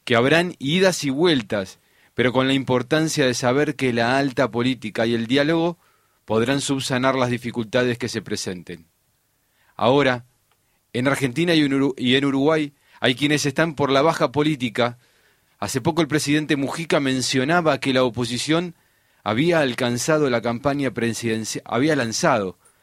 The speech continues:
la campaña presidencial del dos mil catorce. Y entonces, todo toma color,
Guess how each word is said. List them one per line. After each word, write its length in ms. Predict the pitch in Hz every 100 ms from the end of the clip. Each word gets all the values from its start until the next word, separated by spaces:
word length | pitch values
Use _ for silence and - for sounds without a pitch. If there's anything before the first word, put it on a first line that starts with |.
| _
la 100 | 107
campaña 420 | 120 110 131 127
presidencial 720 | 110 107 104 110 104 131 123 113
del 160 | 110
dos 140 | 104 104
mil 180 | 110
catorce. 560 | 101 101 101 92 - 85 _ _ _ _ _ _ _ _ _ _ _
Y 100 | 113
entonces, 680 | 120 117 151 131 117 110 - _ _ _ _ _ _ -
todo 300 | 156 170 143
toma 260 | 147 139 123
color, 340 | 113 95 85